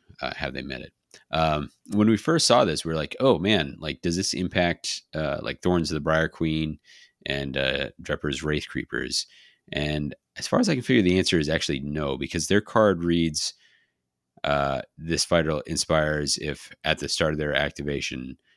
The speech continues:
uh, y-, you know, whatever the case may be, like, uh, in the case of Thorns, is adjacent to an enemy fighter, or in the case of Dreppers, is within two of an enemy fighter.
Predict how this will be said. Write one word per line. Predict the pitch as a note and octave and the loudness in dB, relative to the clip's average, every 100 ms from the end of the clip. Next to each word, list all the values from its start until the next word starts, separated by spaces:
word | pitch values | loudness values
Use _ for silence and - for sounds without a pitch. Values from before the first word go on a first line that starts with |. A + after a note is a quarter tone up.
| _ _ _ - - | _ _ _ -12 -4
uh, | C2 C2 B1 - - | -2 0 -4 -6 -14
y-, | - - | -20 -18
you | - - | -16 -8
know, | C#2+ | -6
whatever | C#2 C2 | -4 -6
the | C2+ | -6
case | - - - | -6 -6 -6
may | C2+ | -4
be, | B1+ G#1+ | -4 -4
like, | - - - - | -6 -8 -8 -4
uh, | C#2 - | -4 -4
in | G1+ - D2+ C#2+ | -12 -6 -4 -4
the | C#2+ | -6
case | - D2 D2+ | -2 -2 -2
of | - | 0
Thorns, | D#2+ D2+ C#2+ C2+ - - - | 0 2 0 0 0 -2 -6
is | C2 C2 | -4 -4
adjacent | C2 C#2+ - C#2+ - - | -2 0 0 0 -6 -6
to | C2+ C2 C2 | -2 0 -2
an | C2 | -4
enemy | C2 C2 | -4 -4
fighter, | - C2+ C2 C2 B1+ | -4 -2 -2 -4 -6
or | - | -8
in | - | -10
the | - | -8
case | - - | -6 -4
of | |
Dreppers, | C#2 C2+ - B1+ | -6 -6 -8 -8
is | C2 - | -10 -8
within | C2+ C2 | -8 -8
two | - C2+ - | -6 -4 -4
of | - | -8
an | - | -8
enemy | C#2 C#2 | -8 -8
fighter. | - C2+ C2 | -2 -2 -2